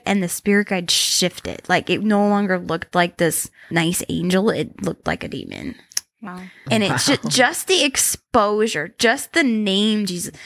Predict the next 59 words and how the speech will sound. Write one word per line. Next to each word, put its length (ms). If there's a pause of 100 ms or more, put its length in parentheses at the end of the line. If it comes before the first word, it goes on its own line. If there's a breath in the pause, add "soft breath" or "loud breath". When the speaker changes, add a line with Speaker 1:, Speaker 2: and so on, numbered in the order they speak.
(120)
Speaker 1:
There 160
is 160
no 160
other 400
name 500
by 140
which 220
men 240
can 120
be 120
saved. 360
It 60
says, 220 (180)
"At 200
the 100
end 160
of 80
time, 340 (100)
every 540 (220 loud breath)
tongue 280
shall 200
confess 440
and 140
every 220
Speaker 3:
Every 120
Speaker 1:
knee 220
Speaker 3:
knee 80
Speaker 1:
shall 160
Speaker 3:
shall 60
Speaker 1:
bow 280
and 60
Speaker 3:
bow. 60
Speaker 1:
every 160
tongue 300
Speaker 3:
Mm. 260 (140)
Speaker 1:
c-, 60
shall 200
confess 380
that 120
Jesus 360
Christ 280
is 140
Lord." 260 (260 loud breath)
Trust 300
me, 80
anyone 360
who's 120
in 140
deliverance 560
ministry 420
knows 320
that 180
demons 380
hate 320
the 80
name 320 (260 loud breath)
Jesus 480
or 80
Yeshua. 540